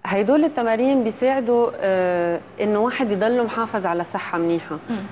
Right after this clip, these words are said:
Speaker 1: حتى إذا مثلا حدا عنده مشاكل روماتيزم، يعني مشاكل، آه، التهابات بالمفاصل،
Speaker 2: مم.
Speaker 1: الت-، تمارين التنفس، ال-، هول التمارين ال-، البسيطة.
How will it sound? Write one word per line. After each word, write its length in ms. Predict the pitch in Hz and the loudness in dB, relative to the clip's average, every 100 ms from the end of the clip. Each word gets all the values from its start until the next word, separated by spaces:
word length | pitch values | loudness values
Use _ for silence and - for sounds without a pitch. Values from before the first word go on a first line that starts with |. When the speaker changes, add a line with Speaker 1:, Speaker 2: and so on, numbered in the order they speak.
| - | -6
Speaker 1:
حتى 240 | 285 285 | -6 -2
إذا 240 | 294 247 233 | -2 -2 -2
مثلا 260 | 226 240 | -2 -4
حدا 320 | 226 240 240 | -4 -2 0
عنده 220 | 220 240 226 | 0 0 0
مشاكل 680 | 208 - 247 240 214 202 175 170 | -2 -2 -2 0 0 2 2 2
روماتيزم، 600 | 185 185 185 208 202 170 | 0 -2 0 0 2 2
يعني 160 | 156 151 | 2 0
مشاكل، 600 | 160 208 202 190 170 170 | 0 -2 0 0 0 0
آه، 240 | 131 160 | 0 -2
التهابات 460 | 170 190 180 202 196 | -2 -2 -2 -2 -2
بالمفاصل، 640 | 170 170 165 196 190 165 - - - - 240 | 0 0 0 0 0 -6 -10 -14 -20 -14 -8
Speaker 2:
مم. 160 | 214 208 | -6 -4
Speaker 1:
الت-، 280 | 185 - 180 | -4 -2 -2
تمارين 340 | 208 202 208 233 | 0 0 2 2
التنفس، 640 | 226 214 208 202 202 196 196 - - - | 0 -2 -4 -4 -2 -2 -2 -14 -20 -4
ال-، 140 | 208 196 - 214 | -2 -2 -4 -2
هول 160 | 262 | 0
التمارين 460 | 302 262 233 285 320 | 0 0 2 4 4
ال-، 280 | 285 233 208 | 2 0 -2
البسيطة. 680 | 196 214 - 240 233 202 | -2 -2 0 0 2 -2